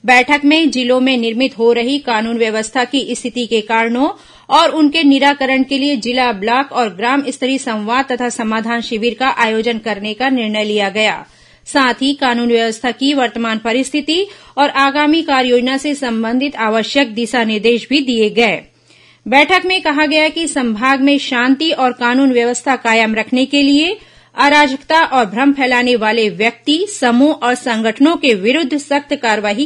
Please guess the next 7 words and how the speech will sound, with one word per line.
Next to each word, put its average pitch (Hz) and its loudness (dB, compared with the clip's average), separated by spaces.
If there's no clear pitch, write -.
की 269 2
जाएगी। 190 -2
बैठक 302 2
में 370 0
बस्तर 277 0
रेंज 269 2
के 339 -2